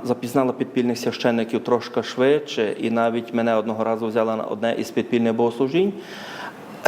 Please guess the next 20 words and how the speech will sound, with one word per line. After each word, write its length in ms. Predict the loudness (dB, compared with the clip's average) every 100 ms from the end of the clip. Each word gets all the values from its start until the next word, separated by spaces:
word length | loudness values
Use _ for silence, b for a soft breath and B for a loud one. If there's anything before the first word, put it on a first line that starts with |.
| 2
на 100 | 2
яке 240 | 4 2
священник 520 | 4 2 2 2 2 -2
фактично 460 | -4 0 0 2
не 120 | 0
прийшов, 520 | 0 -2 -4 2 2 2
бо 80 | -2
були 180 | 0 0
якісь 240 | 0 -4
перешкоди, 760 | 2 2 0 0 4 4 2 0
але 200 | 0 -2
там 240 | -2 0
ми 120 | 0 0
разом 280 | 0 0
з 60 | -2
людьми 240 | -2 0
молилися. 480 | 0 2 4 2 -2
Це 120 | -4
був 120 | 0 4
мо-, 240 | 2 2